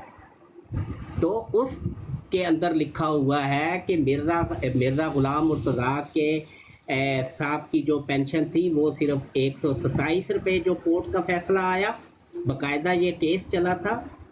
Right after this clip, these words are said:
और गुलाम मईउद्दीन और दूसरे जो हैं उनके दो सौ कुछ रुपए, दो सौ कुछ रुपए सबके वो बाकियों के हिस्से पे भी आए थे।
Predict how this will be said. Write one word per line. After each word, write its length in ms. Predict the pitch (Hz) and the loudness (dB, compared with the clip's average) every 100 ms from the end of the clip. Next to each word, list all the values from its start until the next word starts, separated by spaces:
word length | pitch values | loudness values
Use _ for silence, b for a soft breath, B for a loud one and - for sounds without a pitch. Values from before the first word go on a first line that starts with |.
| - | -4
और 360 | 135 147 180 180 | 0 2 2 2
गुलाम 380 | 147 139 151 180 | 2 2 2 2
मईउद्दीन 580 | 180 185 165 170 190 175 | 2 2 2 2 2 2
और 140 | 160 | 0
दूसरे 420 | 139 151 160 180 | 2 2 2 0
जो 160 | 170 175 | 2 2
हैं 140 | 180 | 2
उनके 440 | 180 151 160 170 165 | 2 4 2 2 -2
दो 320 | 131 139 170 | 0 2 2
सौ 200 | 170 180 180 175 B B _ | 0 0 0 0 B B _
कुछ 240 | 170 170 190 | 0 2 0
रुपए, 380 | 190 170 175 170 | 0 2 0 0
दो 280 | 156 151 | 2 2
सौ 180 | 160 185 | 2 0
कुछ 280 | 165 170 160 | 2 0 0
रुपए 260 | 175 165 170 | 0 2 0
सबके 420 | 165 160 160 165 170 | 0 -2 -2 0 2
वो 160 | 156 147 | 2 2
बाकियों 400 | 143 139 - 147 | 0 0 0 2
के 120 | 156 | 0
हिस्से 240 | 131 135 | 0 -2
पे 180 | 123 127 | 0 0
भी 200 | 113 113 | 0 0
आए 280 | 117 113 104 - | 0 -2 -4 -6
थे। 180 | - - | -8 -8